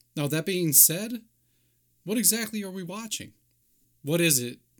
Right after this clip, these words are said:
from a product quality standpoint, that we are giving our time and attention to in hopes of being entertained?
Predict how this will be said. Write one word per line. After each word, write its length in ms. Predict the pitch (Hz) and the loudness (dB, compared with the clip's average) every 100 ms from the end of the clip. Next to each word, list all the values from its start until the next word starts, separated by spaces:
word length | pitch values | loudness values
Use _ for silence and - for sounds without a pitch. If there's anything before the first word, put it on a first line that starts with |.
| _ | _
from 200 | - 139 | -8 -6
a 40 | 127 | -6
product 460 | - 139 131 123 | -6 -6 -6 -8
quality 340 | 143 147 135 113 | -6 -6 -4 -4
standpoint, 600 | - 110 107 - 107 107 | -4 -6 -12 -14 -14 -14
that 100 | 113 | -14
we 160 | 110 120 | -12 -12
are 80 | |
giving 360 | 120 131 131 131 | -10 -8 -8 -10
our 80 | 131 | -10
time 260 | 139 131 | -10 -10
and 80 | 131 | -12
attention 380 | - 151 147 131 | -10 -10 -8 -6
to 300 | - 104 104 - _ _ - | -8 -8 -14 -16 _ _ -10
in 100 | 143 | -6
hopes 260 | 143 143 | -2 0
of 120 | 151 139 | -2 -2
being 200 | 147 151 | -4 -4
entertained? 560 | 156 151 180 202 113 | -4 -6 -6 -8 -12